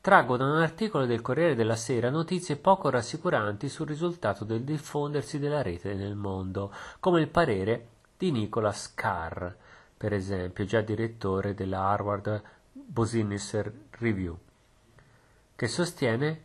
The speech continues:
che l'uso del web sta condizionando negativamente i nostri meccanismi mentali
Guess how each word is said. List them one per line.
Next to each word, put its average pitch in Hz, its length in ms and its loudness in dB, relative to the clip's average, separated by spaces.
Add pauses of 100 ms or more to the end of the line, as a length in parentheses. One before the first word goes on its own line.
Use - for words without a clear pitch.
che - 120 -4
l'uso 117 240 0
del 117 160 0
web 123 580 0 (640)
sta - 300 2
condizionando 156 800 2
negativamente 143 1000 2
i 120 40 -2
nostri 104 340 -4
meccanismi 113 600 -4
mentali 98 720 -4